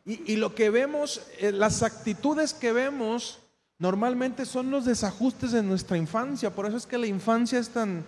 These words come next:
tan importante en nuestra vida, porque durante esos primeros años formamos el adulto que somos.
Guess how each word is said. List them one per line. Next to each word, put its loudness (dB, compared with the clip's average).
tan -4
importante -2
en -2
nuestra -2
vida, 2
porque 0
durante 0
esos -4
primeros -4
años -4
formamos -2
el 2
adulto 0
que -4
somos. -6